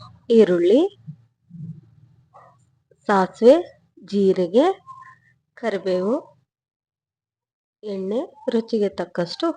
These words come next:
ಉಪ್ಪು. ಮಸಾಲೆ ರುಬ್ಬಿಕೊಳ್ಳಲು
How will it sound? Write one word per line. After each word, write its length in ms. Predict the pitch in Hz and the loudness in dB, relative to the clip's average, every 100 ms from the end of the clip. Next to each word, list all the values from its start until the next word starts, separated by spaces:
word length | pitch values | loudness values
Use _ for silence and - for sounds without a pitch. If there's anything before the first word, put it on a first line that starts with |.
| 208 | -8
ಉಪ್ಪು. 260 | - 180 180 _ _ _ _ _ _ _ _ _ _ _ _ _ _ _ | -6 -6 -6 _ _ _ _ _ _ _ _ _ _ _ _ _ _ _
ಮಸಾಲೆ 360 | 220 247 226 208 190 | -12 -2 0 0 -2
ರುಬ್ಬಿಕೊಳ್ಳಲು 760 | 165 175 - 180 180 185 | -4 -8 -4 -6 -4 -4